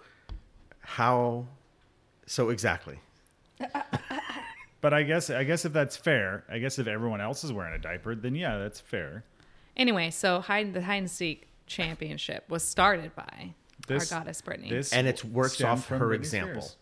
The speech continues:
Speaker 3: Mm-hmm.
Speaker 2: Correct.
Speaker 1: That if
Speaker 2: I underst-
Speaker 1: you are
Speaker 2: I understand now.
Speaker 1: afraid of something,
Speaker 3: Mm-hmm.
Speaker 1: it might be okay to just run and hide.
Speaker 2: Okay.
Speaker 1: Now,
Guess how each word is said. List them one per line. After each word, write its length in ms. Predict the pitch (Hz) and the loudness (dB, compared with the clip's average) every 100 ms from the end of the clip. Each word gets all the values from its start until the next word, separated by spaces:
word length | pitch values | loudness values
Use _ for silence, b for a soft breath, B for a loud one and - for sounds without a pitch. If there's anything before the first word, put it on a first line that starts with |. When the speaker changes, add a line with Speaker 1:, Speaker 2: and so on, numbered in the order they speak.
| 196 | -6
Speaker 3:
Mm-hmm. 100 | 170 | -2
Speaker 2:
Correct. 340 | 113 90 98 | -2 -4 0
Speaker 1:
That 220 | 113 110 - | 2 2 0
if 140 | 104 | -6
Speaker 2:
I 80 | 107 | -2
underst- 60 | 110 | 0
Speaker 1:
you 340 | 113 113 107 98 | 0 0 -2 -2
are 420 | 95 90 87 85 - - | 0 0 -2 -6 -14 -16
Speaker 2:
I 100 | 117 | -8
understand 400 | 117 110 - 98 | -6 -6 -6 -8
now. 180 | 90 87 87 - - | -8 -10 -14 -14 -12
Speaker 1:
afraid 280 | - 127 98 | 0 0 0
of 40 | |
something, 380 | - 78 - 80 - b b _ 196 | -4 -10 -10 -12 -14 b b _ -16
Speaker 3:
Mm-hmm. 280 | 180 185 185 - _ _ | -12 -12 -14 -18 _ _
Speaker 1:
it 120 | - 117 | -4 0
might 200 | 139 147 | 0 0
be 160 | 170 | 0
okay 280 | 165 165 185 | 0 -2 -4
to 80 | 131 | -4
just 260 | 98 98 - 98 | -4 -6 -6 -6
run 200 | 98 104 | -4 -2
and 120 | 101 | -4
hide. 400 | 85 95 92 156 _ _ _ _ _ - | -4 -4 -6 -8 _ _ _ _ _ -14
Speaker 2:
Okay. 260 | 123 - 170 156 _ _ _ _ _ _ _ _ _ _ _ _ _ _ _ _ _ _ _ _ | -12 -12 -14 -16 _ _ _ _ _ _ _ _ _ _ _ _ _ _ _ _ _ _ _ _
Speaker 1:
Now, 260 | 123 107 | 0 0